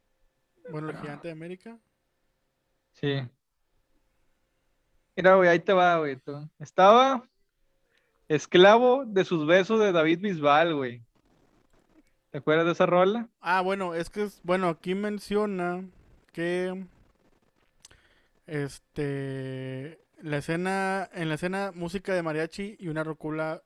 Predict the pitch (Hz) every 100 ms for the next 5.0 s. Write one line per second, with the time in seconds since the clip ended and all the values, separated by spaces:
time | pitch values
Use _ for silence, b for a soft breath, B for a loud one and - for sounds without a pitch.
0 | _ - 190 196 - 160 175 _ _ _
1 | _ _ _ _ 156 147 143 135 160 175
2 | 180 175 165 170 170 156 165 170 156 160
3 | 170 - 175 b b b b b 170 175
4 | 185 185 180 202 233 254 247 254 262 262